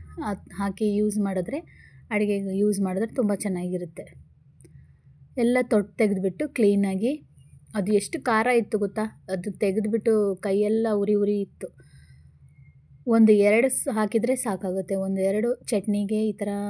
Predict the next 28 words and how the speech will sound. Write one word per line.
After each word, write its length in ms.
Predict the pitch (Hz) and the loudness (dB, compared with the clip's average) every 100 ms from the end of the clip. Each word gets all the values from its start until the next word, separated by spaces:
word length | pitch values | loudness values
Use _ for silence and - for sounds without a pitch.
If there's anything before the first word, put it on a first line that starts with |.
| 202 208 185 - 294 233 | -4 -6 -6 -12 -14 -2
ಯೂಸ್ 260 | 202 190 | 0 2
ಮಾಡಿ, 180 | 190 180 | 0 -2
ಚಟ್ನಿ 280 | 208 196 208 | -2 0 0
ಮಾಡುವಾಗ 420 | 196 185 180 185 285 | 0 0 -2 -2 -4
ಒಂದು 200 | 196 180 | -2 0
ಎರಡು 200 | 180 180 | -2 -4
ಹಾಕಿದರೆ 360 | 180 185 214 | -6 -8 -6
ಸಾಕಾಗುತ್ತೆ, 580 | 240 190 175 170 170 170 165 - - - 214 | -6 -6 -8 -10 -10 -14 -20 -20 -20 -16 -12
ಅಷ್ಟು 300 | - 220 226 | -8 -6 -2
ಖಾರ 200 | 196 196 | 0 0
ಇರುತ್ತೆ. 440 | 190 185 - - - - - - - - - - - - - - - - - - - - - - - | 0 0 -2 -6 -6 -8 -8 -8 -10 -10 -14 -20 -20 -20 -20 -20 -20 -20 -20 -20 -20 -20 -20 -20 -4
ಯಾರೆಲ್ಲ 440 | 247 202 196 233 247 | -2 0 0 -2 0
ನೋಡಿದ್ದೀರಾ 840 | 226 208 196 196 196 190 190 196 | 2 2 2 2 0 -2 -4 -6
ಸೂಜಿ 320 | - 208 180 190 | -4 -4 -2 -4
ಮೆಣಸು? 540 | 180 180 - 190 - - - - - - - 233 | -4 -6 -6 -10 -10 -20 -20 -20 -20 -20 -8 -2
ಯಾರಿಗೆಲ್ಲ 460 | 196 208 240 220 185 | 0 2 2 2 0
ಗೊತ್ತು 320 | 185 185 208 | -2 -2 -2
ನನಗೆ 320 | 190 180 190 | -2 -2 -2
ಕಾಮೆಂಟ್ 400 | 190 180 190 185 | -2 -2 -4 -2
ಮಾಡಿ. 540 | 196 170 202 302 - _ _ - _ _ - - _ _ _ - | -4 0 -2 -4 -12 _ _ -20 _ _ -20 -20 _ _ _ -8
ಇಷ್ಟು 220 | 220 247 | -6 -4
ಸಿಕ್ಕಿದೆ 380 | 233 220 196 202 | -2 0 0 0
ನೋಡಿ, 260 | 202 208 | 0 2
ಎಲ್ಲ 300 | 202 196 202 202 | 2 4 2 2
ಕ್ಲೀನ್ 340 | 208 185 190 | 0 -2 -2
ಆದಮೇಲೆ 380 | 185 180 185 247 | -4 -4 -4 -4
ಇಷ್ಟು 280 | 320 190 - | -6 -8 -6
ಸಿಕ್ಕಿದೆ. 360 | 185 180 170 | -8 -6 -4